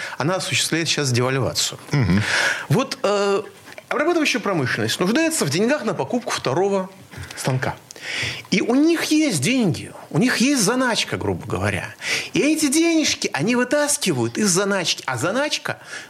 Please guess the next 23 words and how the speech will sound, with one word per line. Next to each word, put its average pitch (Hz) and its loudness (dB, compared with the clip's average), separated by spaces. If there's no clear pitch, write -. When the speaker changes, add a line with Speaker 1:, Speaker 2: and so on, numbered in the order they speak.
Speaker 1:
в 107 -2
долларах, 156 0
заначка 131 0
в 180 2
золоте, 147 2
у 101 -2
некоторых 160 0
даже 175 0
заначка 170 0
за 156 4
бугром. 196 2
То 127 0
есть 117 -4
они 147 2
вытаскивают 120 -2
деньги 254 2
из 107 2
сектора 214 0
финансовых 123 0
спекуляций. - -2
И - 2
финансовые 269 2
спекулянты 143 0